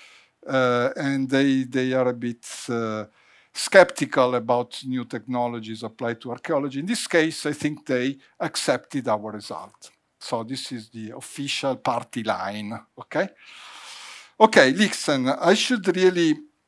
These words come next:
cut short. I should really stop now. Uh, uh, th-, I told you there are two more topics. One is to use cosmic rays, uh, uh, to look inside the pyramids. I'm not going to tell you about that.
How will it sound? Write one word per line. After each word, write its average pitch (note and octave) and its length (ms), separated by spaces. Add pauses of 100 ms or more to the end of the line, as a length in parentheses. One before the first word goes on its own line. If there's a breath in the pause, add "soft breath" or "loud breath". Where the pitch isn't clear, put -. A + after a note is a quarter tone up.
(1500)
cut - 180
short. A#2+ 440
I B2+ 40
should C3 200
really C3 240
stop - 440
now. G#2+ 400
Uh, F3 260 (180)
uh, C3 320
th-, E3 240
I C#3+ 160
told G#3+ 300
you F3+ 80
there D3 140
are D#3+ 120
two E3 140
more C3 180
topics. - 760 (480 loud breath)
One G3 220
is - 180
to F3 100
use E3 200
cosmic E3 520
rays, C#3+ 580
uh, C3 120 (680 soft breath)
uh, A#2+ 280
to - 160
look D3+ 180
inside C#3 320
the A#2+ 80
pyramids. E3+ 680 (600)
I'm A#2+ 100
not A#2 120
going A#2+ 160
to A#2 100
tell A2 180
you A2 100
about G#2 240
that. B3+ 280